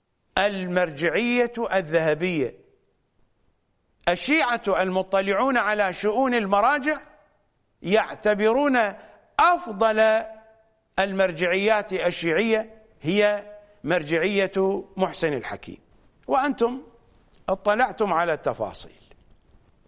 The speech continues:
<laughs> هذه المرجعية الذهب. إذن ماذا نقول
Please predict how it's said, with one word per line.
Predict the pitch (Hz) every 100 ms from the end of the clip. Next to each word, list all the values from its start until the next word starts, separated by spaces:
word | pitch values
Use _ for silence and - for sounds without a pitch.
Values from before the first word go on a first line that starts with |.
| _
<laughs> | _ _ _ _ - - -
هذه | 220 233 214 208 - - -
المرجعية | 170 196 180 151 143 135 147 190 190 165 -
الذهب. | 151 127 165 147 104 - - _ _ _ -
إذن | - 190 180
ماذا | 180 226 208 208 202 180 - -
نقول | 170 185 226 233 220 208